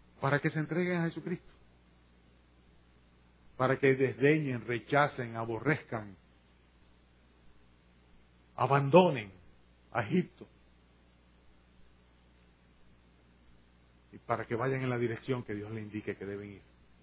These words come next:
Para eso lo hago. Tal vez esta mañana hay alguien que dice,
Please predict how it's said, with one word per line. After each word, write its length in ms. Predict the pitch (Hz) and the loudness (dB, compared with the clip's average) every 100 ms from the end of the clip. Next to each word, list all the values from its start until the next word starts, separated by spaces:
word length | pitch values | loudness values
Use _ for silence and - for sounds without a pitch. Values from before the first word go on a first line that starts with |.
| - - - - - - - - - - - | -20 -20 -20 -20 -20 -20 -20 -20 -20 -20 -12
Para 180 | 104 110 | -6 -6
eso 160 | 117 101 | -6 -10
lo 120 | 87 | -12
hago. 100 | - - - - - _ - - - - - - - - - - - - - - - - - - - _ - | -18 -20 -20 -20 -20 _ -20 -20 -20 -20 -20 -20 -20 -20 -20 -20 -20 -20 -20 -20 -20 -20 -20 -20 -20 _ -10
Tal 160 | 113 120 | -4 -2
vez 160 | 135 131 | -2 -4
esta 160 | 135 | -4
mañana 360 | 131 135 135 135 | -2 -2 -2 2
hay 80 | 135 | 4
alguien 260 | 139 135 | 4 2
que 140 | 127 123 | 0 0
dice, 420 | 135 135 127 | 0 0 0